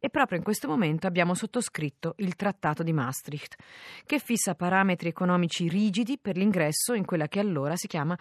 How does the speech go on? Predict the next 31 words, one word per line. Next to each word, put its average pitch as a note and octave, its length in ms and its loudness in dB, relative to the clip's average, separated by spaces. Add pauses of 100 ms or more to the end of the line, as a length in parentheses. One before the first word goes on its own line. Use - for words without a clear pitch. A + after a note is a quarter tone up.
(200)
la F3 160 0
Comunità A3 680 4
Europea, C#3+ 640 -2 (120)
oggi D#3+ 220 -2
è C#3+ 40 0
l'Unione D3+ 560 4
Europea. C3 480 -6 (480)
Insomma, G3+ 300 2
c'è D#3 160 0
bisogno G#3 600 2
di F#3 140 -4
risanare E3 600 -2
i G3 100 -6
conti E3 340 -4
pubblici. C3 500 -8 (540)
Ma G3 140 2
subito C4+ 380 0
dopo B3 300 2
il B3+ 80 2
nostro E3+ 320 0
paese, G#3+ 440 0
proprio D#3 260 -8
nel D3 100 0
millenovecentonovantadue, F#3+ 1300 0 (260)
è F3+ 260 -2
travolto F#3 680 2
dagli G#3 240 -2
scandali D#3+ 520 -2
di A3 120 -2
Mani D#3 200 0
Pulite. C#3+ 480 -8